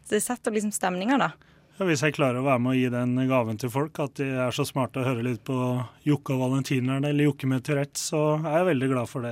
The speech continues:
Speaker 2: altså.
Speaker 1: Mm. Ehm,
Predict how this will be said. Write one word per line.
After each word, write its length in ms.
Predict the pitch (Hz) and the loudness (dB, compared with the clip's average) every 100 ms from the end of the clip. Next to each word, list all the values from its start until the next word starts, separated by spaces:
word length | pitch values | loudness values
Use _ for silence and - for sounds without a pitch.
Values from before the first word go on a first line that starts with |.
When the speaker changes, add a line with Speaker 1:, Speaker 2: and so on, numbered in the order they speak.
| 127 | -8
Speaker 2:
altså. 240 | 143 - - _ _ _ _ 226 | -12 -18 -20 _ _ _ _ -10
Speaker 1:
Mm. 140 | 196 - _ _ _ _ _ _ _ _ _ _ _ _ _ _ _ _ _ _ _ - - - - - - | -8 -10 _ _ _ _ _ _ _ _ _ _ _ _ _ _ _ _ _ _ _ -20 -20 -20 -20 -8 -2
Ehm, 800 | 220 214 220 220 220 220 220 | 0 2 2 2 2 2 0